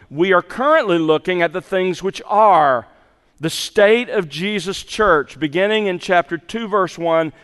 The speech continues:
running through the end of chapter three, the letters to the seven churches. Jesus dictated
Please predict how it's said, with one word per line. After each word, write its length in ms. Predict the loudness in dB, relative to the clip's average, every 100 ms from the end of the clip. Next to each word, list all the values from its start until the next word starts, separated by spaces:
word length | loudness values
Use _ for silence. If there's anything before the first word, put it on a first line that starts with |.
| _
running 260 | -2 -2 -2
through 160 | -6
the 160 | -6 -4
end 180 | -4 -6
of 100 | -6
chapter 400 | -4 -4 -4 -10
three, 600 | -10 -4 0 0 -2 -6 -16 _
the 80 | -4
letters 560 | 0 2 4 2 -2 -8
to 240 | -10 -6
the 100 | -6
seven 420 | -4 0 0 -2
churches. 580 | -6 -2 -2 -4 -10 -12 -20 _
Jesus 520 | -10 -8 -8 -10 -16 -18
dictated 840 | -4 -4 -4 -6 -2 -2 -2